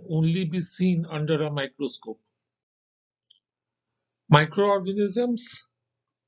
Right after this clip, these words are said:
four types can basically be recognized: fungi, protozoa, bacteria, and virus.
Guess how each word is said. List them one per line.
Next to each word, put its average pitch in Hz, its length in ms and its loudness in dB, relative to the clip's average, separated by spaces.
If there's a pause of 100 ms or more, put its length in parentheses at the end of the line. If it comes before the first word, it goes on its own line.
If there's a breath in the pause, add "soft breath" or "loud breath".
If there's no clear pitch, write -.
(120)
four 196 520 2
types 185 320 2
can 170 320 -4
basically 165 480 -2
be 151 120 -2
recognized: 139 760 -4 (1600)
fungi, 156 520 0 (280)
protozoa, 165 720 0 (200)
bacteria, 156 560 -2
and 151 140 -4
virus. 120 520 -4